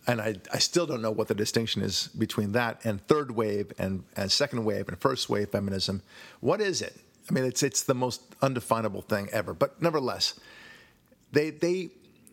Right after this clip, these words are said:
women don't want what feminism wants to impose upon them, right? They, they do want to have families. They do want to have meaningful relationships. They, they, their first priority tends to be, for most women, their family,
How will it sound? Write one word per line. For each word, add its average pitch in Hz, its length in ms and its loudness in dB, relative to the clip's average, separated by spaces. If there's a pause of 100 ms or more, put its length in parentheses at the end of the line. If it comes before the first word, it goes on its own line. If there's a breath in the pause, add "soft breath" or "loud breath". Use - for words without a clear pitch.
(120)
women 226 300 0
don't 175 300 0
want 113 580 -2 (240)
what 120 180 2
feminism 117 640 0
wants 113 240 2
to 117 160 2
impose 113 480 0
upon - 460 -4
them, - 180 -10 (500)
right? 151 180 0
They, 151 220 0 (320 loud breath)
they 170 120 6
do 156 280 0
want 123 320 0
to 110 80 0
have - 240 -2
families. - 480 -4
They 120 140 0
do 160 240 0
want 139 180 0
to 110 60 -2
have 107 240 -2
meaningful 117 420 0
relationships. 98 680 -2 (540 loud breath)
They, 123 120 4
they, 123 240 0
their 123 220 0
first - 320 -2
priority 156 640 0 (200)
tends 151 340 0
to 220 120 2
be, 123 400 -2
for 190 160 0
most 196 340 0
women, 101 300 -2 (420 loud breath)
their 190 220 2
family, 165 500 -2